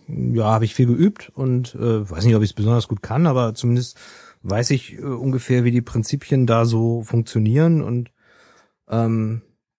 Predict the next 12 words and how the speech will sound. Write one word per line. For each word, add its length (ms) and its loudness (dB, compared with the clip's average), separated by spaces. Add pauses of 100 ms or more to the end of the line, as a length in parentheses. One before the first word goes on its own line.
(760)
ähm, 440 2
mit 140 0
dem 160 4
interaktiven 560 0
Geschichtenerzählen 880 0
habe 140 0
ich 80 -6
da 440 -2
schnell 280 -2
gemerkt, 340 -2
das 120 -4
funktioniert 520 -2